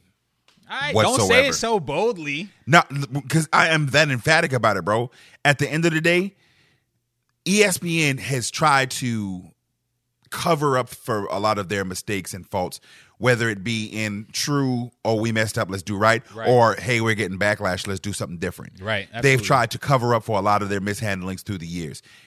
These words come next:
Speaker 2: In doing so, they've promoted, and, and at the end of the day, there have been black folks who have won.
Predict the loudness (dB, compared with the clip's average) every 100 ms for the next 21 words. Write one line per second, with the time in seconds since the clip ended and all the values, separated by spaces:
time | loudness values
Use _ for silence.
0 | _ -2 0 2 2 2 0 -2 0 0
1 | 0 -2 -4 2 4 4 0 -2 -4 0
2 | 0 0 -2 0 0 2 0 0 -2 0
3 | -2 -2 -4 -2 -2 -2 -2 -4